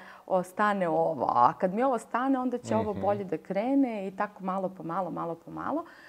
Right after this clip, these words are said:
Speaker 1: Ovaj, i tako da je to bilo, ono, čak i pekarska industrija u jednom trenutku, nekoliko restorana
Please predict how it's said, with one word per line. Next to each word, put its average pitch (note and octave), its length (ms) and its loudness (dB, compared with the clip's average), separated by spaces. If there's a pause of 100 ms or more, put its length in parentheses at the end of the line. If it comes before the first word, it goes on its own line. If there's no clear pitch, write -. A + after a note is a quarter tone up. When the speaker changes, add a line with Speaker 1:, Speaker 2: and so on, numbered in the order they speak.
(320)
Speaker 1:
Ovaj, G3+ 720 -2 (480)
i G3 600 -4 (1120)
tako F#3+ 180 -2
da F#3 60 -2
je F#3 80 -4
to F#3+ 80 -2
bilo, E3+ 200 -2
ono, D#3+ 160 -4
čak E3+ 220 -12
i F#3 40 -10
pekarska - 480 -12
industrija D#3+ 540 -8
u - 80 -10
jednom - 320 -10
trenutku, - 1040 -12
nekoliko - 520 -14
restorana - 800 -10